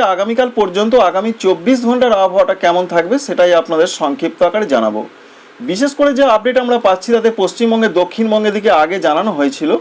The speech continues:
যে ভারী বৃষ্টি হতে পারে দশ তারিখে, অর্থাৎ আগামীকাল শনিবার। আপাতত যা পূর্বাভাস সেরকম কোনো খবর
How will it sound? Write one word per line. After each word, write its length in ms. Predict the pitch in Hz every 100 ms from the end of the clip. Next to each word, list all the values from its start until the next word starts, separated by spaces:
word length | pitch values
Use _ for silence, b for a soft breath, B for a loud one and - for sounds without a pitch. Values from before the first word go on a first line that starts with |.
| B B B B B
যে 140 | 190 254 -
ভারী 220 | 180 196
বৃষ্টি 260 | 240 254 269
হতে 200 | 196 208
পারে 160 | 214 214
দশ 200 | 147 139 -
তারিখে, 320 | 123 113 - - - -
অর্থাৎ 300 | 143 185 175 143
আগামীকাল 360 | 135 160 185 208 -
শনিবার। 360 | 123 110 110 - - - - - 123
আপাতত 360 | 135 214 254 262 277
যা 60 | 277
পূর্বাভাস 460 | 254 226 226 233 233
সেরকম 340 | 196 180 196 196
কোনো 180 | 202 202
খবর 260 | - 143